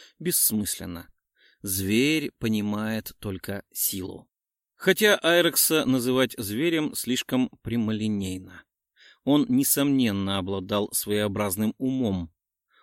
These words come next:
умел мыслить стратегически, что отлично подтвердил его поступок на уровне с отрицательной пси-энергией. Я увернулся от секиры, ударил наотмашь. Лезвия снова звякнули друг об друга,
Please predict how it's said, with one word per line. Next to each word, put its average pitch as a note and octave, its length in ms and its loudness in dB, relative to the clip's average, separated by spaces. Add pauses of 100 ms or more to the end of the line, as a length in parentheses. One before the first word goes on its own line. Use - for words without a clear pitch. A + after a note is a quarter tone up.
(140)
умел F3 380 2
мыслить A#2 540 2
стратегически, G#2+ 840 -6 (320)
что F#3+ 220 4
отлично F3+ 480 -2
подтвердил B2 640 -2
его A2+ 260 2
поступок E3 520 -4
на A#2+ 160 0
уровне D3 520 -2 (160)
с - 160 -6
отрицательной B2 840 -2
пси-энергией. F#2+ 1000 -4 (920)
Я D#3 420 0 (220)
увернулся A#2+ 640 4
от - 180 -8
секиры, D#3+ 580 0
ударил G#2 460 0
наотмашь. G2 760 -6 (500)
Лезвия G#2 500 2
снова G2 280 -2
звякнули F#2 560 -2
друг F#2+ 320 -6
об F2+ 180 -6
друга, C#3 400 -2